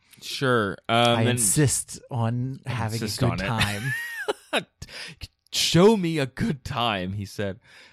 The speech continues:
Speaker 1: Uh, so again, this episode wouldn't have happened without the support of our Patreon donors.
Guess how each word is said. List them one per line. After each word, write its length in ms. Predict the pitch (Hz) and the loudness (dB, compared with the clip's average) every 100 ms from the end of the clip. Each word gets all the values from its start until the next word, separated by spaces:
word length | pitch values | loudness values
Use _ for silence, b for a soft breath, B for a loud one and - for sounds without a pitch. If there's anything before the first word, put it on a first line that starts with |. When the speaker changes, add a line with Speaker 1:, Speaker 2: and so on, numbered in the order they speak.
| - | -2
Speaker 1:
Uh, 440 | 123 123 117 117 - b b | 2 6 6 2 -4 b b
so 220 | - 170 156 | -2 4 4
again, 360 | 156 151 143 | 4 -2 0
this 220 | 139 165 | -2 0
episode 360 | 185 151 170 151 | 0 0 0 2
wouldn't 200 | 143 139 | 0 -2
have 60 | 139 | -2
happened 220 | 131 127 | -2 -4
without 340 | 117 113 - | 0 0 0
the 80 | - | -4
support 300 | 107 - 113 | -6 -2 -2
of 80 | 104 | -2
our 100 | 101 | -4
Patreon 540 | - 127 127 113 113 | -2 -4 -2 -2 0
donors. 640 | 107 110 110 110 110 107 | 0 0 2 -2 -2 -4